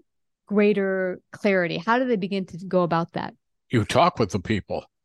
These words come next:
Speaker 1: Mm-hmm.
Speaker 2: You absolutely, and, you know, you know what the resources you have,
Speaker 1: Mm-hmm.
Speaker 2: uh, and you, you've got to ensure that they're the proper resources. There are enough there and they're the right resources. So
Speaker 1: Yeah.
Speaker 2: you, you know, you,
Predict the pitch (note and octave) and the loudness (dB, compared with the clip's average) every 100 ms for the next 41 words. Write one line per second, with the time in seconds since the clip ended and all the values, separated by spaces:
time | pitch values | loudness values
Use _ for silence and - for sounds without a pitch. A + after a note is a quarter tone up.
0 | _ _ G#3+ F3 A2+ A#2 B2+ - C#3+ B2 | _ _ -2 4 6 6 4 0 0 4
1 | A2+ G#2+ A#2 A2+ - A2 G#2 G#2 G#2+ A#2+ | 4 4 2 0 0 0 2 0 -4 -10
2 | C3+ A2+ A2 G2+ G#2 G2+ C#3+ C#3+ D3 E3 | -8 -4 -2 -2 0 2 4 6 6 6
3 | D#3+ B2 A#2 A2+ A2+ - C3 A2 B2+ A2 | 4 2 0 0 0 -2 -6 -8 -8 -8
4 | G#2 G2+ D3 E3 G2 G#2 G2 - _ _ | -4 0 0 0 0 -2 -6 -12 _ _
5 | _ _ _ - B2 G2+ G2 G2+ G2+ G#2+ | _ _ _ -2 2 4 4 4 2 0
6 | G#2 A#2 G#2+ A#2+ A#2 C3+ C3 B2 C3+ C3 | 0 -2 -2 -2 0 0 0 0 0 0
7 | A#2+ A2 - C#3+ C3+ C3 A2+ G#2+ G#2+ _ | -4 -4 -4 -2 0 0 2 2 0 _
8 | _ _ _ C3 A#2 A#2 C3 B2+ C3+ A#2+ | _ _ _ -2 -2 0 2 0 0 -4
9 | C#3+ F#3 - G#2 E2+ G#2+ E2+ E2 - A#2+ | -2 -4 -4 -6 -8 -12 -10 -10 -2 0
10 | G#2 A2 C#3 - A#2+ A#2 C3 B2+ A2+ A#2 | 2 2 0 0 2 4 4 4 2 2
11 | A#2+ B2 C3+ C3 D3 F#3 - A#2+ A2 - | 2 2 0 0 -2 -2 -4 -8 -8 -10
12 | G#2 - - - - - - F#3 B2+ A#2+ | -12 -14 -18 -20 -20 -18 -6 2 4 4
13 | A#2 B2 A#2 C#3+ B2 G#2+ A2 A2+ G#2+ A#2+ | 4 4 2 0 0 2 2 0 0 2
14 | B2 B2+ | 2 -2